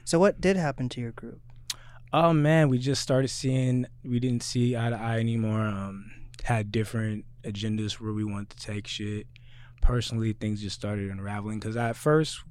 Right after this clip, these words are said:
Speaker 2: from nineteen, um, we were nineteen, from, like, age twenty-four, we only made music via emails.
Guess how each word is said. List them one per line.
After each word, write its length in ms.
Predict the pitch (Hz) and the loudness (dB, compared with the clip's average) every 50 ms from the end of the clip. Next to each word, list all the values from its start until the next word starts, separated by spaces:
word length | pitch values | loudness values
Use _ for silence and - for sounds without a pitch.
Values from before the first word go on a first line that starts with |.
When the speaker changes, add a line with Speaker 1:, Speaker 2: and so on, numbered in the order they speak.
| - - - - - - - | -18 -18 -18 -18 -18 -16 -10
Speaker 2:
from 240 | - - 113 113 120 | -2 0 2 4 4
nineteen, 420 | 123 127 131 131 - - - - - | 6 4 4 2 0 -4 -8 -4 -2
um, 320 | 131 117 117 113 110 - - - - - | 0 2 2 2 0 -2 -6 -14 -14 -6
we 160 | - 123 123 123 | 0 2 4 4
were 100 | 117 - | 2 0
nineteen, 560 | 139 120 117 127 127 - - - 123 123 117 107 | 0 0 2 2 0 0 -2 0 2 2 2 0
from, 160 | - 113 107 | 0 -4 -6
like, 140 | 95 101 - | -6 -6 -6
age 220 | 107 101 95 - - | -8 -8 -8 -8 -8
twenty-four, 500 | - 113 107 101 - - 104 101 101 98 | -6 -4 -4 -4 -6 -6 -8 -8 -8 -8
we 140 | 98 98 - | -8 -8 -4
only 220 | - 113 113 113 113 | -2 0 0 2 0
made 220 | 107 107 104 104 | 0 -2 -4 -6
music 260 | 107 104 98 - - - - - - - - - - | -6 -6 -6 -8 -10 -14 -18 -20 -20 -20 -20 -18 -10
via 300 | 110 104 110 107 98 101 | -4 -2 0 0 0 -2
emails. 500 | - 113 117 110 101 92 - - - - | -4 -4 -4 -4 -4 -6 -10 -16 -18 -18